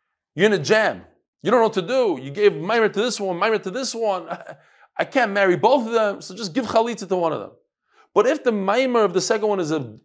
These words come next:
a zero, mamash is zero, I'm, I'm mutter to marry any one of her, her relatives. She's not connected to me at all. And my first mimer is, is the bomb. So let me marry her.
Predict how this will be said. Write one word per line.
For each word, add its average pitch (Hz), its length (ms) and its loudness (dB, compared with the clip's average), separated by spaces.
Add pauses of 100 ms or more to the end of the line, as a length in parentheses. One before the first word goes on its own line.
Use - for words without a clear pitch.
(100)
a 135 120 -4
zero, 135 720 0 (640)
mamash 254 360 4
is 202 100 -4
zero, 240 400 4
I'm, 165 180 4
I'm 165 200 0
mutter 247 260 -4
to 202 120 -8
marry 202 380 2
any 220 120 -2
one 220 180 0
of 202 100 -2
her, 180 260 2 (180)
her 175 220 4
relatives. 175 680 2 (280)
She's 151 200 -6
not 208 440 0
connected 208 380 -4
to 208 60 -6
me 202 140 -4
at 170 120 -2
all. 185 420 2 (200)
And 160 100 -2
my 170 80 4
first 220 340 4
mimer 202 300 2
is, 165 160 -2
is 147 220 -6
the 139 80 0
bomb. 190 480 2 (580)
So - 200 -20
let 92 60 -14
me 120 80 -8
marry 240 380 4
her. 220 200 -2